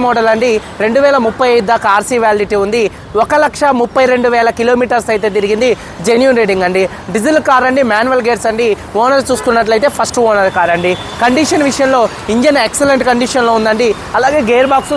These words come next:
సస్పెన్షన్ పర్ఫెక్ట్ కండిషన్లో ఉంది. ఎటువంటి ఎలక్ట్రికల్ కంప్లైంట్ అయితే లేదండి. టైర్స్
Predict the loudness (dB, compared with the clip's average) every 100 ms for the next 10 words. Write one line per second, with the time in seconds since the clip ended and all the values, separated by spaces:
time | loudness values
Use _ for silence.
0 | -4 -4 -4 -4 -4 -2 -4 -4 -2 -2
1 | -2 0 2 2 2 0 -2 -4 -2 0
2 | 0 2 2 0 -2 0 0 0 -2 0
3 | 0 0 0 0 0 0 0 2 0 2
4 | 0 -2 -4 0 0